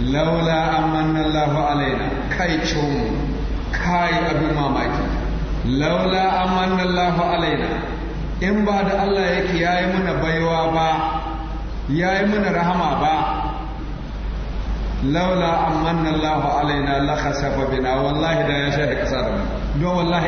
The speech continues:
inda ya ba mu kuɗin nan jiya, da mu yi wa da ƙaru ne. Kun ji suka wani da kansu. Jiya inda an ba su kuɗin nan, suka ce sun rance da Allah, da Allah ya shafe kasa da su yau.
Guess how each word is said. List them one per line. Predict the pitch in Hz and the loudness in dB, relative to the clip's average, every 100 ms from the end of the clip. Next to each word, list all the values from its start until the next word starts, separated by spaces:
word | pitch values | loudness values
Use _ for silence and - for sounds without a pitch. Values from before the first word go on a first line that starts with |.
| 175 | 0
inda | 170 165 | 0 0
ya | 165 165 | 0 2
ba | 175 170 | 2 0
mu | 170 175 | 0 0
kuɗin | 165 156 | 0 0
nan | 156 151 | 0 2
jiya, | 175 175 170 - 139 | 0 0 0 0 0
da | 175 | 2
mu | 180 | 2
yi | 220 | 2
wa | 208 | 2
da | 180 | 0
ƙaru | 165 165 160 | 0 0 0
ne. | 139 - - - - - - - - - - - - | 0 -2 -2 -4 -4 -4 -4 -4 -4 -2 -2 -2 -2
Kun | 135 147 | 0 0
ji | |
suka | 147 165 143 | 0 0 0
wani | 139 143 | 0 0
da | 123 | 0
kansu. | 131 117 117 - - - 165 | -2 -2 -2 -2 -2 -2 0
Jiya | 156 190 185 | 2 2 2
inda | 170 160 143 | 2 2 0
an | 151 | 0
ba | 156 160 | 0 0
su | 156 | 0
kuɗin | 143 147 127 | 0 0 0
nan, | 117 113 - - | -2 -2 -2 -2
suka | 156 135 - | 0 0 0
ce | 127 | 0
sun | 135 156 | 0 0
rance | 160 165 | 0 0
da | 135 135 | 0 0
Allah, | 156 147 | 0 0
da | 143 143 | 0 0
Allah | 147 135 | 0 0
ya | |
shafe | 131 135 | 0 -2
kasa | 127 135 127 | -2 -2 0
da | 123 | -2
su | 120 | -2
yau. | 107 | -2